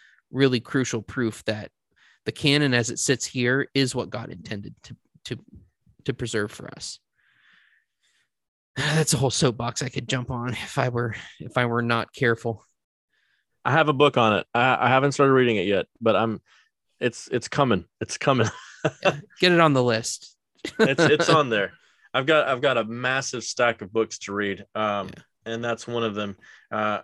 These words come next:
Speaker 2: I think I've only gotten to one argument about the actual canon once with
Speaker 1: Mm-hmm.
Speaker 2: somebody, and they were talking about how, you know, Luther wanted to take all of these books out, and it's, it's a little bit humbling to them, I think, whenever a Protestant would come back at them like, "Luther wanted to take more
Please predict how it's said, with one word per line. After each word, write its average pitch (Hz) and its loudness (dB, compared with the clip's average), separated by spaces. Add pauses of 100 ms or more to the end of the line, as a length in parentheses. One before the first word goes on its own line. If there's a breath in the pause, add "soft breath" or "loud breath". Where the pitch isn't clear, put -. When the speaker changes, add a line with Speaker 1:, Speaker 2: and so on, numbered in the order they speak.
Speaker 2:
I 120 -6
think 143 0
I've 131 0
only 143 2
gotten 131 0
to - -6
one 123 0
argument 123 0
about 120 0
the 123 2
actual 123 -2
canon 123 -6
once 123 -6
with 123 -6
Speaker 1:
Mm-hmm. 120 -6
Speaker 2:
somebody, 127 0 (500 soft breath)
and 117 0
they 123 2
were 117 4
talking 120 0
about 110 2
how, 107 2
you 107 -10
know, 101 -10
Luther 143 2
wanted 143 -4
to 131 -4
take 143 -2
all 143 4
of 135 -4
these 127 -6
books 160 -4
out, 131 -2 (400 soft breath)
and 110 -2 (280)
it's, 147 -2 (340)
it's 147 -2
a 151 4
little 180 4
bit 143 2
humbling 143 -2
to 143 -8
them, 143 0
I 139 -2
think, 143 -2
whenever 120 2
a 85 -2
Protestant 123 -2
would 113 -8
come 120 -8
back 117 0
at 110 -16
them 117 -4
like, 110 -4 (380 soft breath)
"Luther 175 4
wanted 147 4
to 117 -4
take 127 -2
more 127 4